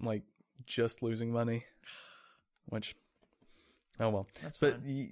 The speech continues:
Speaker 1: yeah, I think, I think that might be what I'm most excited about is getting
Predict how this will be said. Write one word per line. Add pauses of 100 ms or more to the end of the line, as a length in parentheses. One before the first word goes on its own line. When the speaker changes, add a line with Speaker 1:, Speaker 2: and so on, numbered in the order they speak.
(160)
Speaker 1:
yeah,
I
think,
I
think
that
might
be
what
I'm
most
excited
about
is
getting